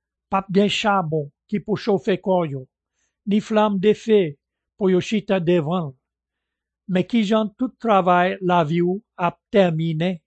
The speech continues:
Tout sa yo ki fè kòmès ak ou depi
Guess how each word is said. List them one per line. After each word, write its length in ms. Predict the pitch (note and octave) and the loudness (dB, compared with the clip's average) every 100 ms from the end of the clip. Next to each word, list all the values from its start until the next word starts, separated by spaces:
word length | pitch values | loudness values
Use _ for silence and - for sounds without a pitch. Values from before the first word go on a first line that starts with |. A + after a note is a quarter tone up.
| _ _ _ _ _ _ _ - | _ _ _ _ _ _ _ -6
Tout 160 | G#3+ - | -6 2
sa 160 | G#3+ G3 | 2 4
yo 140 | F#3+ F#3+ | 2 0
ki 140 | G#3 | -4
fè 140 | G#3+ F#3+ | -2 -2
kòmès 600 | - F#3+ F3 F#3+ F#3+ - | -2 -2 -2 -2 -4 -6
ak 240 | F#3+ D#3+ - | -6 -6 -4
ou 300 | F3 F3 F3 _ _ _ | -4 -4 -8 _ _ _
depi 320 | D#3+ F#3+ G3 | -2 0 0